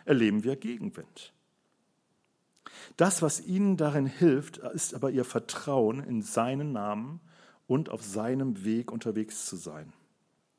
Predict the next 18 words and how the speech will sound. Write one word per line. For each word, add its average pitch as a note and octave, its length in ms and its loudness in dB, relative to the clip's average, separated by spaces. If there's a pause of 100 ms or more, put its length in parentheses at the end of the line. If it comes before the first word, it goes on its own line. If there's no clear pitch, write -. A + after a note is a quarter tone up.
(2500)
Oft D#3+ 240 4
ist - 360 -4 (220)
Gottes D#3 500 0
Leitung G#2 720 0 (300)
in G2+ 400 -4 (320)
unserem A2 420 -2
Leben F3+ 600 0 (500)
und G#2+ 200 -8
auch B2+ 320 2
in A2+ 220 -2
Gemeinschaft A2+ 1080 -4 (180)
nicht C#3 420 -2
so C#3 160 -4
deutlich G#2+ 680 0
wie G2+ 260 0 (380)
diese G#2 260 -4
Vision, G#2+ 540 0
die, F#2+ 340 -2